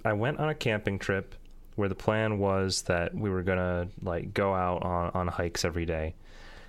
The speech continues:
And for the duration of my three nights there, it rained and poured, thunderstormed every day. So the only consolation I had was I could go to the lodge,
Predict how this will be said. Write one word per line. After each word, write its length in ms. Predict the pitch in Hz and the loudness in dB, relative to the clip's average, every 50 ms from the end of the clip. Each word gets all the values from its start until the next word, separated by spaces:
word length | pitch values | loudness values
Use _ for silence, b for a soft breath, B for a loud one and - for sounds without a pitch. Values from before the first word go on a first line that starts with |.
| B B - - - - - - | B B -20 -20 -20 -20 -6 0
And 180 | - 117 113 113 | 2 2 2 2
for 120 | - 123 | 2 0
the 100 | 113 117 | 0 0
duration 580 | 107 107 107 113 120 139 156 151 - - 156 147 | 0 0 2 4 4 4 4 4 2 2 2 2
of 300 | 143 - 117 113 107 92 | 2 4 4 4 4 4
my 300 | 95 98 95 95 92 92 | 2 4 4 4 2 0
three 300 | - - - - 117 117 | -2 -2 -2 0 0 2
nights 320 | 107 95 92 95 - - - | 2 0 0 0 -2 -2 0
there, 340 | - 92 85 80 80 80 82 | 0 2 2 2 2 0 0
it 160 | 87 90 - - | 0 -2 -2 -2
rained 640 | 98 92 87 95 101 98 90 85 85 82 85 85 87 - | 0 2 4 4 4 4 4 2 2 0 0 0 0 0
and 240 | - 92 92 98 | 0 0 0 0
poured, 480 | 101 - - 90 82 80 80 82 82 85 | 0 -2 -2 0 0 0 0 0 0 -2
thunderstormed 920 | - - - 107 107 104 90 85 - - 90 82 80 80 80 80 85 82 - - | -2 -2 0 0 0 0 0 -2 -2 0 0 0 0 0 0 0 -2 -2 -2 -2
every 320 | 98 90 85 87 90 90 | -2 0 0 0 0 0
day. 400 | 87 104 110 107 92 82 80 80 B B B B B B B B | 2 2 2 4 2 2 0 -2 B B B B B B B B
So 120 | - - | 0 0
the 120 | 107 107 - | 2 2 2
only 200 | - 123 147 156 | 2 2 2 0
consolation 640 | 156 - 147 139 135 - 110 107 113 120 - - 104 | 0 0 0 0 0 0 0 0 0 0 0 0 0
I 100 | 98 95 | 0 0
had 280 | 85 - 120 117 107 95 | 0 0 0 2 2 2
was 140 | 90 87 87 | 0 2 2
I 80 | 90 87 | 0 0
could 220 | - 92 90 85 | 0 -2 -2 0
go 240 | - 95 101 113 127 | 2 2 2 2 2
to 140 | 127 - 131 | 0 0 0
the 120 | 107 98 | 0 2
lodge, 1040 | 92 85 82 82 85 95 98 95 85 80 80 - - 85 78 - - - - - | 0 0 0 2 2 4 4 4 4 2 0 -2 -2 -2 -2 -2 -2 -2 -2 -4